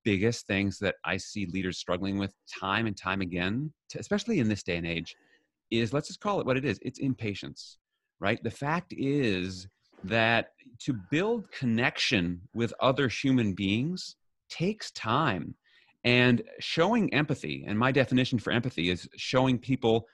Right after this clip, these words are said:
that you understand them and care how they feel, isn't just some item you can check off of a to-do list. Now, yeah, you can send out emails at the speed of light in our digital age. Information can travel that quickly,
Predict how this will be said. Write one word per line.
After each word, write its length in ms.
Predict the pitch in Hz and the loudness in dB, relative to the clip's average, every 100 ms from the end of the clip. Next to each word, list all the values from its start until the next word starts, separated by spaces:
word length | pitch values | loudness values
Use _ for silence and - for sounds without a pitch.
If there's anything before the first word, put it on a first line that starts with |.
| - | -2
that 80 | 120 | 4
you 140 | 117 | 6
understand 500 | 120 107 - 107 113 | 6 4 2 4 4
them 80 | 90 | 2
and 160 | 85 - | 0 -4
care 360 | - 110 117 | -2 2 2
how 260 | 110 110 117 | 2 2 4
they 180 | 101 104 | 4 2
feel, 480 | - 113 131 214 - _ _ _ | 2 2 2 0 -6 _ _ _
isn't 360 | - 170 170 - 120 | 2 4 4 -2 -4
just 360 | 117 135 - - | 2 2 0 0
some 240 | 135 120 - | 2 2 4
item 320 | 117 151 107 | 4 6 6
you 140 | 98 | 4
can 200 | - 104 | 0 -2
check 300 | - - 139 | 0 0 2
off 200 | 139 120 | 2 2
of 100 | 120 98 | 2 -2
a 40 | |
to-do 420 | - 98 87 127 | -4 -6 0 2
list. 400 | 135 - - - _ _ - - - | 2 -2 -4 -20 _ _ -20 -8 2
Now, 160 | 120 | 4
yeah, 260 | 120 143 165 | 6 6 6
you 220 | 143 127 | 6 4
can 240 | - 135 | 4 4
send 320 | 123 143 143 135 | 4 4 4 6
out 280 | 120 - | 4 4
emails 480 | 127 131 113 113 110 | 6 8 8 6 4
at 60 | 101 | 2
the 80 | 104 | -4
speed 280 | - 120 113 | -2 0 2
of 80 | |
light 260 | 95 92 107 | 4 4 4
in 80 | 98 | 2
our 60 | |
digital 340 | 92 107 110 107 | 0 0 2 4
age. 260 | 98 107 | 4 4
Information 540 | 98 107 101 98 101 110 | 2 0 0 0 0 -2
can 100 | 98 | -4
travel 360 | - 92 101 | 0 2 4
that 160 | 92 82 | 2 0
quickly, 360 | 107 90 101 | -4 -2 -2